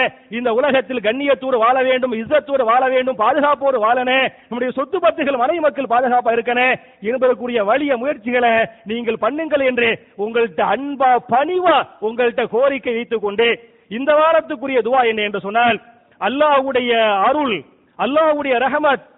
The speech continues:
அல்லாஹ்வுடைய பரக்கத், அல்லாஹ்வுடைய பாதுகாப்பு நமக்கு வேணும் என்று சொன்னால், நாம் ஒரு துவாவை கேட்க வேண்டும்.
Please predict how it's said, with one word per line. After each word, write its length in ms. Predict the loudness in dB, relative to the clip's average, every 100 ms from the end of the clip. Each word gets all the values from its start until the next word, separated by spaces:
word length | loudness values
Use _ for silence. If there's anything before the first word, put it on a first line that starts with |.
| _ -8
அல்லாஹ்வுடைய 600 | 0 2 2 0 0 0
பரக்கத், 500 | 2 0 0 -2 -2 -8 -8
அல்லாஹ்வுடைய 580 | -4 0 2 2 2 0
பாதுகாப்பு 640 | 2 2 2 2 0 0 0 0 -2 -8
நமக்கு 400 | -4 -2 -2 -2
வேணும் 280 | 0 2 2
என்று 240 | -2 -2 -6
சொன்னால், 400 | -2 2 2 0 -6 _
நாம் 280 | -2 0 0
ஒரு 160 | 0 -2 0
துவாவை 360 | 2 2 0
கேட்க 340 | -2 -2 0 0
வேண்டும். 400 | 0 0 0